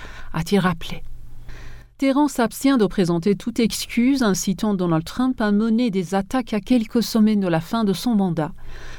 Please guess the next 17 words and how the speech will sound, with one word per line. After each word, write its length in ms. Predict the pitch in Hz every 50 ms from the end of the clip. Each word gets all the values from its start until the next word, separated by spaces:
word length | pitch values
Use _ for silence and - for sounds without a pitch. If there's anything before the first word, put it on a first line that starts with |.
| - - -
Mais 60 | 175
de 80 | 170 165
l'autre 240 | 160 143 - -
côté, 480 | 190 - - 226 220 - - 262 277 285
les 80 | 254 202
responsables 560 | 175 160 - - 160 147 - - 165 156 156
iraniens 440 | 165 165 170 185 190 196 220 240 240
ont 120 | 208 180
souligné 580 | 165 - - - 233 226 233 214 202 185 165 156
à 80 | 151
plusieurs 320 | - - 190 175 185 185 165
reprises 520 | 175 175 - - - 240 240 247 240 -
que 100 | - 196
la 120 | 160 151
réponse 600 | 147 156 151 - - - - 233 240 - - -
de 80 | - 226
l'Iran 500 | 214 202 208 196 175 190 196 202 202 -